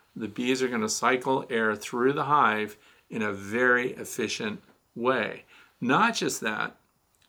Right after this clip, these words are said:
throughout the year, they've been building burr comb and brace comb and things like that that also are aligned for them to move air through the hive based on the entrance configuration that you started the year with.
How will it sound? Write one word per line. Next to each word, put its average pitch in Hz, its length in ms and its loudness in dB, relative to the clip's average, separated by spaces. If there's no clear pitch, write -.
throughout 160 420 6
the 123 120 0
year, 113 640 2
they've 127 240 6
been 123 220 0
building 123 520 4
burr 139 260 6
comb 139 320 -2
and 104 160 -2
brace 127 400 2
comb 120 340 0
and 110 120 -6
things 113 260 -4
like 107 240 -2
that 107 380 0
that 117 260 0
also 147 540 4
are 113 180 2
aligned 123 840 2
for 120 200 0
them 117 180 0
to 117 160 0
move 143 480 0
air 123 440 2
through 127 300 -2
the 135 100 0
hive 113 380 4
based 127 360 0
on 117 120 -4
the 123 140 -8
entrance 113 380 -4
configuration 113 800 -4
that 113 120 -6
you 127 80 -8
started 123 360 -4
the 135 80 -8
year 196 240 -10
with. - 240 -10